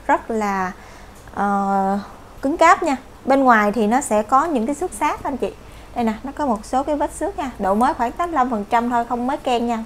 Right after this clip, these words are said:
Cái này da dập vân cá sấu bóng kính chứ không phải là cá sấu bóng kính. Size ngang á là được, ờ, hai mươi bảy nè,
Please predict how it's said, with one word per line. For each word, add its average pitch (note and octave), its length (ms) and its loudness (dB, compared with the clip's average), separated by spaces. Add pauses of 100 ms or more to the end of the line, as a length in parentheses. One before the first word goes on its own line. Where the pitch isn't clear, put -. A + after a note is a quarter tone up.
Cái C4+ 100 -6
này G#3 160 -2
da A3 160 2
dập G#3 260 0
vân A3+ 180 4
cá B3 100 2
sấu C4+ 140 -4
bóng C#4 140 -2
kính C#4+ 240 0 (460)
chứ D4 120 4
không B3 200 0
phải A3 220 0
là A#3 100 2
cá A3+ 140 2
sấu C4 140 2
bóng C#4 140 -2
kính. - 220 4 (1600)
Size C#4 200 8
ngang C#4 340 4
á D4+ 60 0
là C4+ 160 2
được, F#3+ 260 2
ờ, G#3+ 380 6
hai C4 260 2
mươi C4 120 4
bảy G#3 360 4
nè, B3 140 4